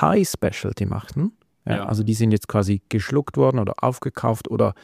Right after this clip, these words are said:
Speaker 1: willentlich verkauft, wie auch immer, da gab's verschiedene Deutungen. Also geht's auch da in die Richtung, dass ihr da weiterhin Zukäufe machen werdet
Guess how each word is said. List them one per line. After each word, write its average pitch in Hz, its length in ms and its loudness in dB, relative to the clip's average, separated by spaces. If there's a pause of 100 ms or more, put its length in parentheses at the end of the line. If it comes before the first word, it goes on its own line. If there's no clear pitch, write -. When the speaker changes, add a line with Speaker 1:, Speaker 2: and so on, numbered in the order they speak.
(200)
Speaker 1:
willentlich 120 560 2
verkauft, 117 560 2 (300)
wie 131 160 8
auch 113 100 2
immer, 127 260 6
da 110 100 4
gab's 98 260 0
verschiedene 107 360 2
Deutungen. 104 480 2 (400)
Also 113 160 2
geht's 123 220 4
auch 110 120 2
da 135 200 8
in 123 160 4
die 143 160 4
Richtung, 107 360 2
dass 107 160 0
ihr 110 60 0
da 101 120 2
weiterhin 104 360 0
Zukäufe 110 540 -2
machen 104 380 0
werdet 95 340 -2